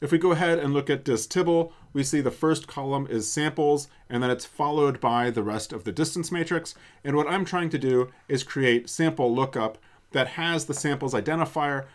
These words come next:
as well as a column for the animal sex, an identifier number, and the days post-weaning, so that later on, when I've kind of done some analysis with the distance matrix,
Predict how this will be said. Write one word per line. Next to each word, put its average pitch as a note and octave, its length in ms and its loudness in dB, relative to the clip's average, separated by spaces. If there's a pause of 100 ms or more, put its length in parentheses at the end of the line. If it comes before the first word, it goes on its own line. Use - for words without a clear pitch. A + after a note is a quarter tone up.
(180)
as C3+ 180 -2
well D3 200 0
as C#3+ 140 0
a C3+ 40 -2
column B2+ 500 -2 (200)
for B2 240 2
the G#2+ 260 0
animal G#2 260 0
sex, - 600 -4 (200)
an A2+ 80 -6
identifier B2+ 640 -2
number, B2 300 2
and A2+ 160 -4
the G#2+ 80 0
days G2 280 0
post-weaning, E3 760 0 (320)
so - 160 0
that D#3+ 200 4
later F3+ 300 6
on, C#3 380 0
when C#3+ 160 0
I've B2+ 340 0 (140)
kind C3+ 160 0
of G#2 120 -2
done C#3+ 220 2
some C#3 160 -4
analysis A#2+ 560 -2
with B2 140 -8
the - 80 -6
distance G#3 400 2
matrix, D#3 420 -2